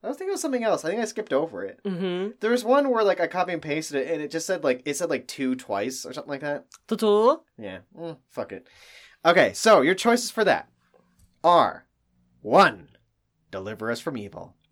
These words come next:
Speaker 2: Oh, no.
Speaker 1: Two, Blue is the darkest color.
Speaker 2: Ah.
Speaker 1: Three, Liar, Liar.
Speaker 2: Oh, no. <laughs>
Speaker 1: Four, Step Up.
Speaker 2: That has to be, uh, Deliver Us From Evil.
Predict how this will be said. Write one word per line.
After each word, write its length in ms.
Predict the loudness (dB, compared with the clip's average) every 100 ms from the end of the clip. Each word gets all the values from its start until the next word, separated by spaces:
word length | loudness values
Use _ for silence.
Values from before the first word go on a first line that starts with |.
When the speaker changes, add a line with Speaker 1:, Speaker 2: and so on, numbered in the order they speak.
| -4
Speaker 2:
Oh, 240 | -2 -4
no. 580 | -10 -14 -10 -6 -6 -8
Speaker 1:
Two, 420 | -4 2 2 0 -10 _ _ _ _
Blue 260 | -6 -2 0
is 100 | -2
the 80 | -6
darkest 440 | -8 -10 -12 -14
color. 440 | -10 -8 -8 -10 -16 -12 -6
Speaker 2:
Ah. 680 | -4 -4 -6 -10 -12 -18 -8
Speaker 1:
Three, 460 | -2 0 -2 -8 _ _ -16
Liar, 440 | -10 -8 -8 -10
Liar. 520 | -8 -6 -6 -6 -12 -20 _ -12
Speaker 2:
Oh, 180 | -10 -10 -10
no. 400 | -6 -2 -4 -4 -4 4 4
<laughs> 320 | 4 0 2
Speaker 1:
Four, 580 | 6 10 10 10 8 4 -2 _ _ _
Step 460 | -6 0 0 2
Up. 240 | 0 -2 -8 -20 _ -20 -20 _ _ -20 -20 -20 -18 -18 _ 2
Speaker 2:
That 160 | 2 4
has 320 | 4 4 2
to 80 | -2
be, 300 | 2 4 4
uh, 320 | 4 2 0
Deliver 360 | 2 2 4 0
Us 100 | -4
From 160 | -8
Evil. 280 | -10 -12 -16